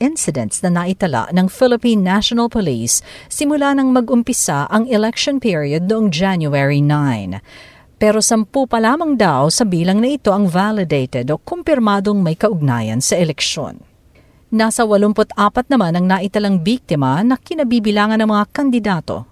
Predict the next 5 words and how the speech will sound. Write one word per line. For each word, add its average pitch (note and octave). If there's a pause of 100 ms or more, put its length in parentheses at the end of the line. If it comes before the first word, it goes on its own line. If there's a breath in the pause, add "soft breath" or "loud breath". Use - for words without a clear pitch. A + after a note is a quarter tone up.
government E3+
officials D#3+ (160 soft breath)
at -
election D#3
officers. C#3+